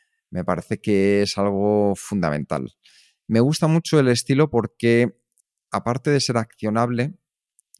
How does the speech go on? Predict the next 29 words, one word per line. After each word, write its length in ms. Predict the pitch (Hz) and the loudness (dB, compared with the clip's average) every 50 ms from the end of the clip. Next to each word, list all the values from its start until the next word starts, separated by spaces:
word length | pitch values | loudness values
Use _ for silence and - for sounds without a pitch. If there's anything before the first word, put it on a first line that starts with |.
| 92 92 - | -12 -10 -8
Peter 240 | - 113 - 127 117 | -6 -2 -2 0 0
Drucker 340 | 120 120 123 120 131 123 117 | 0 0 -2 0 -2 -2 0
demuestra 520 | 117 110 110 113 117 117 - - 127 123 | 0 0 0 0 0 0 -2 0 -2 -2
que 220 | 117 - 110 104 101 | 0 0 0 2 2
una 280 | 110 123 135 143 139 | 2 2 0 0 0
gran 380 | 127 131 123 117 117 117 110 98 | 0 0 0 0 0 0 -2 -2
parte 400 | - 120 123 127 120 - 95 82 | -2 -2 -2 -2 -2 -2 -2 -2
de 100 | 85 85 | 0 -2
todo 240 | - - 110 107 107 | -2 0 0 2 4
lo 140 | 104 104 - | 2 2 0
que 80 | - | -2
hacemos 640 | 78 80 - 123 117 113 113 131 156 - - - - _ _ _ | -4 -4 -2 -2 0 0 0 -2 -4 -6 -10 -12 -14 _ _ _
depende 440 | - 95 101 95 - 98 98 104 113 | -4 -4 -2 -2 0 0 2 2 2
de 120 | 117 107 | 2 0
nosotros 480 | 95 90 - - 87 - 82 80 76 104 | 0 -4 -6 -8 -8 -8 -8 -8 -6 -4
mismos. 460 | 113 131 - 101 73 67 - - - _ _ _ _ _ _ _ _ _ _ _ _ _ _ - | -6 -6 -6 -8 -12 -12 -12 -18 -20 _ _ _ _ _ _ _ _ _ _ _ _ _ _ -8
Entonces 260 | 95 90 101 101 - | -2 0 0 0 2
podemos 340 | - 101 95 101 104 104 - | 0 0 2 2 0 -2 -4
jugar 640 | - - 104 98 98 95 101 104 107 107 - - - - _ _ _ _ _ _ | -6 -4 -4 -2 -2 0 0 0 0 0 -2 -4 -10 -14 _ _ _ _ _ _
a 100 | - 76 | -6 -4
buscar 400 | 73 65 67 - - - 95 90 | -4 -4 -4 -6 -4 0 0 0
excusas 480 | 95 92 - - 113 107 135 131 127 - | 0 0 -2 -6 -6 -4 -2 -4 -4 -4
o, 60 | 107 | -6
como 180 | - 85 76 | -6 -6 -4
decimos 340 | 65 - - 87 87 90 85 | -4 -4 -4 -2 -2 -2 -2
siempre, 420 | - 98 98 95 98 110 110 110 - _ _ - | -2 -2 -2 0 2 2 2 0 0 _ _ -10
a 100 | - 95 | -8 -8
encontrar 720 | 90 87 - 87 85 82 - - 98 95 101 98 101 - - | -8 -6 -6 -4 -4 -4 -2 -2 0 0 0 -2 -4 -8 -12
razones. 840 | 76 - 90 85 76 - - - 73 67 57 - _ - - - | -10 -6 -6 -6 -6 -6 -8 -8 -8 -8 -8 -12 _ -18 -20 -20